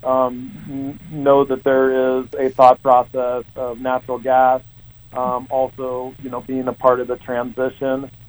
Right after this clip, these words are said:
um, in these initial stages, if we want deployment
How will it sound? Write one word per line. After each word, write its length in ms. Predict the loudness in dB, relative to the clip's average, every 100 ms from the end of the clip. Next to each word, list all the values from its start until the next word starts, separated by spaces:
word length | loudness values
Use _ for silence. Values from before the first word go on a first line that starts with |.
| -20 -2
um, 680 | 2 4 2 -2 -6 -14 -18 -14 -6
in 220 | -4 -4
these 180 | -6 -6
initial 460 | -4 -4 -4 -6 -4
stages, 420 | -2 0 0 -2 -2
if 140 | -4
we 100 | -2
want 480 | 0 2 4 4 0 -8 -20 -20 -20 -20 -20 -12 -4
deployment 800 | -4 4 6 6 6 4 2